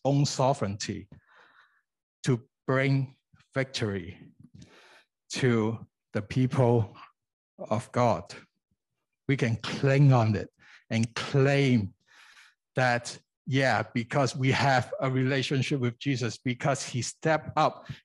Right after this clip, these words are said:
and protect us, we are also a part of that victory through the suffering of Christ.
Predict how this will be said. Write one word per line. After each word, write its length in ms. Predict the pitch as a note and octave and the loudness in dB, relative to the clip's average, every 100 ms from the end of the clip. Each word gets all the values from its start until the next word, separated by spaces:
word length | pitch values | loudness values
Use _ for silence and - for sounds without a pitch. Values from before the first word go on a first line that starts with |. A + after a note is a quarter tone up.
| - | -4
and 160 | D3 | -2
protect 600 | - C#3+ B2 - G3+ - | 0 -2 -2 -2 -2 -2
us, 400 | C3 G2 - - - _ _ _ _ _ - | -4 -4 -6 -12 -16 _ _ _ _ _ -4
we 480 | C3 E3+ E3+ E3+ - _ | 2 4 4 0 -4 _
are 200 | C#3+ C#3 - | -2 -2 0
also 640 | C3+ D#3 D3 E3+ D#3 E3 - | 2 4 2 2 2 2 -2
a 40 | |
part 540 | A#2+ - C#3+ C#3 - - - _ _ _ | -6 -2 0 0 0 -8 -14 _ _ _
of 260 | B2+ B2 - - | 0 0 -2 -4
that 240 | C3 B2 | -2 0
victory 640 | A#2+ - - G2+ G2 G2+ G#2 - _ _ _ _ _ _ _ _ _ _ _ _ - | -4 -4 -2 -2 -2 -6 -10 -16 _ _ _ _ _ _ _ _ _ _ _ _ -20
through 520 | - C#3 C#3+ C3 A#2+ _ | 2 6 6 6 0 _
the 80 | B2 | -4
suffering 580 | - C#3 A#2+ B2 A#2+ A2 | 0 0 2 2 4 2
of 180 | G2+ | 0
Christ. 560 | - B2 G#2+ A2+ - - | -4 -4 -2 -4 -10 -14